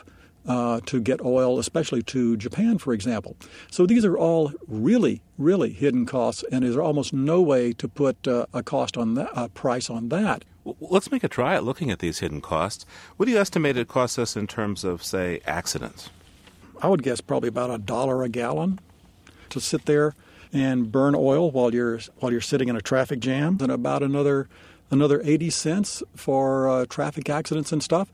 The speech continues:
Speaker 1: So by the time you add all of these things together, you're looking at a price somewhat over four dollars a gallon is the actual cost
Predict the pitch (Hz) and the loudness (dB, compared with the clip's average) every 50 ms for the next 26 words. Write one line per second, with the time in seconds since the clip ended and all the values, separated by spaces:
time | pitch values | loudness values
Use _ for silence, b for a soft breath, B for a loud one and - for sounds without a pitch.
0 | B B B B B B - - 165 143 156 170 180 180 175 - 214 214 220 202 | B B B B B B 0 2 4 6 6 6 6 4 2 0 2 2 4 4
1 | 175 - 165 170 175 175 165 165 165 160 147 151 151 135 - - 156 147 135 - | 4 2 2 0 2 2 2 2 2 2 2 2 0 0 0 0 0 0 0 -2
2 | - 135 151 185 202 175 147 151 170 165 196 214 208 190 165 - 165 156 151 147 | -2 -2 0 2 4 4 2 2 0 0 0 2 2 2 0 0 0 0 0 0
3 | - - - 156 139 139 135 127 - - 156 151 156 160 - - - 165 165 147 | -2 -2 0 0 2 2 2 0 -2 0 2 2 2 2 -2 -2 -2 -2 -2 0
4 | 151 151 151 160 151 147 139 151 147 - - - 160 170 160 151 151 151 151 135 | -2 0 2 2 2 4 4 4 2 2 2 2 4 4 6 6 6 4 4 2
5 | 120 139 123 139 156 185 196 165 135 139 131 107 117 127 - - 135 175 190 - | 0 0 0 0 0 0 0 0 0 0 -2 -2 -2 -2 -2 0 -2 -2 -2 0
6 | - 165 135 - - - 127 117 123 139 - | 0 0 0 0 0 -2 -2 -2 -2 -4 -8